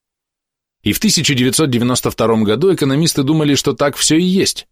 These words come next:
что наш мир тесно связан нитями распределенных рисков.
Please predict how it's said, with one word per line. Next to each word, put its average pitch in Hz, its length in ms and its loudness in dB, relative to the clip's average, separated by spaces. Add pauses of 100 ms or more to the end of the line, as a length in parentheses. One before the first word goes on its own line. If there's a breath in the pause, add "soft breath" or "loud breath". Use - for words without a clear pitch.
(260)
что - 200 -2
наш 131 240 0
мир 151 240 0
тесно 143 340 0
связан 143 540 0
нитями 147 440 0
распределенных 131 840 0
рисков. - 460 -2